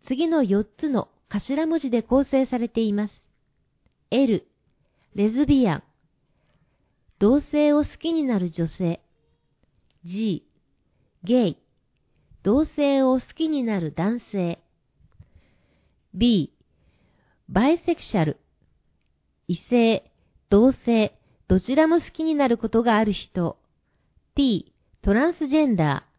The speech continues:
ー、出生時の性別とは異なる性別で生きる人。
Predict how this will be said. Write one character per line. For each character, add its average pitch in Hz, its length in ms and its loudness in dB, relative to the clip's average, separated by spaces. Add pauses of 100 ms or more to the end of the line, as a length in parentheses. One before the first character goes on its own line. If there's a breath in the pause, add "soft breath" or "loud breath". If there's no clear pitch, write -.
(560)
ー、 - 100 -16
出 226 180 -2 (100)
生 339 220 2
時 262 100 0
の 175 280 0 (300)
性 247 200 4
別 285 280 -2
と 285 120 4
は 220 240 2
異 277 220 0
な 320 140 2
る 262 100 2
性 226 300 0
別 233 240 0
で 214 140 2
生 208 140 -2
き 285 140 0
る 247 80 0
人。 - 380 -4